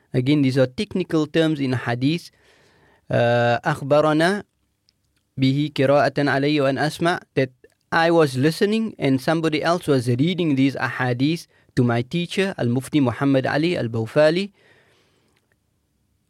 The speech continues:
قال, أخبرنا به الشيخ المحدث محمد زكريا الكندهلوي. And he again heard these, when he says أخبرنا به,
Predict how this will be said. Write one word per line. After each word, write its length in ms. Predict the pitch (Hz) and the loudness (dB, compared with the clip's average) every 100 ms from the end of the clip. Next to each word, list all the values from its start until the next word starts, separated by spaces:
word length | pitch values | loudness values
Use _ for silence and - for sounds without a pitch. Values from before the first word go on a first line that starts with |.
| _ | _
قال, 360 | - 165 185 - - - | 4 6 4 0 -10 -2
أخبرنا 640 | 156 156 143 151 151 156 | -2 2 2 4 4 2
به 420 | 160 156 151 190 208 - _ _ _ _ _ _ _ _ _ _ _ - | 2 -2 -4 -6 -10 -18 _ _ _ _ _ _ _ _ _ _ _ -4
الشيخ 440 | 127 - 165 170 - | -2 2 0 0 0
المحدث 580 | 127 123 151 143 165 160 | 0 2 -2 -2 -2 0
محمد 380 | 123 135 143 | 0 2 2
زكريا 480 | 123 127 127 127 151 147 | 0 0 2 2 0 0
الكندهلوي. 720 | 127 117 131 147 165 196 214 _ _ _ _ _ | -2 0 0 2 0 0 -6 _ _ _ _ _
And 360 | 135 139 139 139 | 4 4 4 2
he 500 | 139 123 190 202 - - | 0 0 0 0 -4 -2
again 380 | 143 135 160 175 117 | 0 2 0 -2 -2
heard 400 | 120 156 196 151 | 4 4 4 2
these, 300 | 170 190 160 | -2 -4 -2
when 140 | 127 | 0
he 60 | 127 | 0
says 220 | 127 151 202 | 0 -2 -2
أخبرنا 720 | 180 - 160 160 156 165 170 | -6 0 2 4 2 2 0
به, 280 | 160 175 | -4 -8